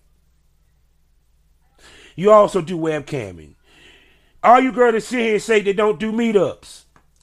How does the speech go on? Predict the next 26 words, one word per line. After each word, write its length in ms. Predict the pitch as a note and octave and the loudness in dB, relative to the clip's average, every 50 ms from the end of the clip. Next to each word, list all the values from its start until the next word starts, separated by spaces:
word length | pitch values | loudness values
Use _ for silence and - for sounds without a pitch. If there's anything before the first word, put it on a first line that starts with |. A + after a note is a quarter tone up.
| _ B2+ - _ _ _ _ _ _ _ _ | _ -20 -20 _ _ _ _ _ _ _ _
shut 300 | - - - A#3 G3+ - | -20 -6 -4 -4 -4 -4
the 60 | C#3+ | -8
fuck 300 | - - F3+ D#3 - D#3 | -10 -6 -6 -6 -6 -8
up. 80 | B2+ C3+ | -10 -6
Y'all 160 | D3+ C#3+ C3+ | -6 -6 -6
do 140 | A#2+ A2+ G2+ | -6 -10 -12
meetups. 520 | F#2+ F#2 F2 F#2 E2+ - _ _ - _ _ _ _ _ _ | -14 -14 -16 -18 -18 -20 _ _ -20 _ _ _ _ _ _
It 100 | - D3+ | -14 -8
just 160 | C#3 E3+ D3 | -8 -8 -8
depends 260 | C#3 C#3 - D#3+ D3 D3 | -8 -6 -6 -4 -4 -4
on 100 | C#3+ C#3 | -6 -6
the 80 | C3+ | -8
motherfucking 540 | C3 C3 B2+ B2 A2+ - C#3 A#2+ - A#2 A2 | -8 -8 -8 -10 -10 -12 -14 -12 -12 -14 -16
dude. 300 | G#2 F#2 E2 D#2 D2+ _ _ _ _ _ _ _ _ _ _ _ _ _ _ _ _ _ _ _ _ _ _ _ _ _ _ _ _ _ _ _ _ _ _ _ _ _ _ _ _ _ _ _ _ _ _ _ _ _ _ _ _ _ _ _ _ _ _ _ _ _ _ _ _ _ _ _ _ _ _ _ _ _ _ _ _ _ _ _ _ _ _ _ _ - | -16 -16 -16 -18 -20 _ _ _ _ _ _ _ _ _ _ _ _ _ _ _ _ _ _ _ _ _ _ _ _ _ _ _ _ _ _ _ _ _ _ _ _ _ _ _ _ _ _ _ _ _ _ _ _ _ _ _ _ _ _ _ _ _ _ _ _ _ _ _ _ _ _ _ _ _ _ _ _ _ _ _ _ _ _ _ _ _ _ _ _ -2
Period. 460 | F3 F3 D#3 C3 G#2+ D#2+ C2+ - _ _ _ _ _ _ _ _ _ _ _ _ _ _ _ _ _ _ _ _ _ _ | 0 0 0 0 -2 -8 -14 -20 _ _ _ _ _ _ _ _ _ _ _ _ _ _ _ _ _ _ _ _ _ _
Actually, 600 | D#3 G#3+ B3 C4 - - G#3 F#3+ G3 G3+ F3 - - | 2 2 2 2 0 -6 -6 -6 -6 -6 -6 -10 -14
you 200 | A#2+ C3+ F3+ G3 | -12 -10 -8 -4
not 260 | G3 G#3 F#3 E3 D#3 | -2 -2 -2 -2 -2
doing 180 | F#3+ F#3 F3+ E3+ | -6 -6 -6 -4
meetups, 360 | F#3+ A#3+ A#3+ A3+ G#3 D3+ C#3 | -6 -4 -2 -2 -4 -4 -8
you 100 | E3+ D#3 | -16 -16
technically 420 | - - A3+ B3+ G#3+ F#3 E3+ F3+ | -6 -4 -4 -4 -4 -6 -10 -12
cutting 260 | - - G3+ E3+ E3 | -8 -6 -8 -8 -8
yourself 400 | F3 F3 - - G3+ F#3 F3+ E3 | -12 -14 -8 -6 -6 -6 -4 -2
out 200 | G#3 G#3+ G#3+ G3+ | -2 0 0 0
of 300 | G3+ F3+ E3 D#3 C#3 - | -2 -4 -6 -8 -10 -12